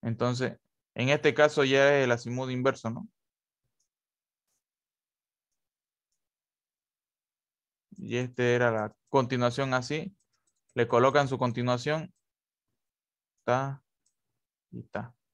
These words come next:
¿Por qué? Porque el ingeniero dice, "¿Y de cómo sacaste estos ángulos internos?". Entonces ustedes tienen que decirle, "Trabajamos con los azimut directos".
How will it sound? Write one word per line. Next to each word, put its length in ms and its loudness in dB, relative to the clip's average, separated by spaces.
¿Por 140 0
qué? 120 2
Porque 240 4
el 80 4
ingeniero 360 2
dice, 220 2
"¿Y 100 2
de 140 4
cómo 220 -2
sacaste 400 -2
estos 200 -2
ángulos 380 -2
internos?". 440 -4
Entonces 320 -4
ustedes 280 4
tienen 220 -2
que 100 -2
decirle, 380 -2
"Trabajamos 520 2
con 140 0
los 260 0
azimut 440 -2
directos". 460 2